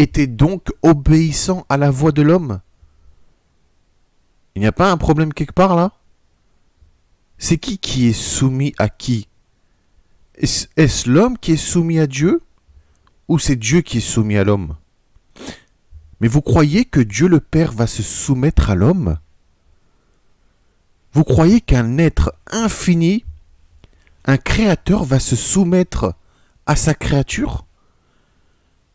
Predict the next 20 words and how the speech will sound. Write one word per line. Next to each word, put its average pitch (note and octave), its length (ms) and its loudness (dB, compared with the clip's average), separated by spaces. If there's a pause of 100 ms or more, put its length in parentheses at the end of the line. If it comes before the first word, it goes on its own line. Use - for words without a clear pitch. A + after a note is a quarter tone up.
(420)
Et C3 80 2
puis D3 280 0
vous A#2 220 -2
allez C3 140 2
dire C3 180 -2
quoi ? C#3+ 300 4
Et, - 20 4
et, G#2 680 0
et - 60 -12 (120)
après - 240 2
vous B2+ 160 0
allez A#2 80 2
dire G#2+ 240 -4
quoi ? B2+ 180 2
Vous A2 220 0
allez G#2+ 100 4
dire G2 240 -4
que A#2 100 -2
Dieu G2 300 2
prie C3+ 420 0